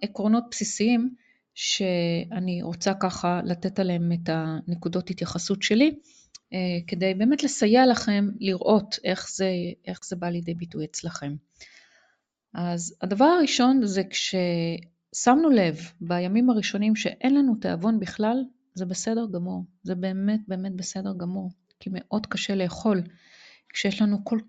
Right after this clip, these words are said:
כך הרבה מידע וכל כך הרבה תכנים וכל כך הרבה דיסוננס, שאנחנו באמת לא מצליחות לעכל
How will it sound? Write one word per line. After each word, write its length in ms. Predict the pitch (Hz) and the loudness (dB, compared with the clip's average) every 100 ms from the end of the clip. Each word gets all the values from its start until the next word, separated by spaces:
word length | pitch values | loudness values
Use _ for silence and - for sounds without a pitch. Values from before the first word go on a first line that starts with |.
| _ | _
כך 300 | 294 285 - | 0 0 0
הרבה 260 | 190 180 202 | -4 -2 0
מידע 380 | 190 175 190 240 254 _ _ _ _ | 0 0 0 0 -2 _ _ _ _
וכל 280 | - - 214 202 | -10 -2 0 2
כך 220 | 247 240 | 2 4
הרבה 220 | 247 196 220 | 2 2 0
תכנים 460 | - 214 196 202 202 - | 0 -2 2 2 0 0
וכל 280 | 214 214 220 | 0 4 4
כך 200 | 269 254 | 4 2
הרבה 560 | 240 208 214 226 214 196 | 2 2 4 6 4 2
דיסוננס, 840 | 170 185 - 185 185 233 269 - - _ _ _ | 0 -2 0 0 2 2 0 -4 -8 _ _ _
שאנחנו 440 | - 202 196 202 180 | -6 -2 0 0 0
באמת 440 | 190 190 226 247 | 0 2 2 2
לא 60 | 220 | 0
מצליחות 500 | 226 - 196 202 196 | 0 -2 -6 -6 -4
לעכל 440 | 175 165 - 208 | -6 -4 -2 0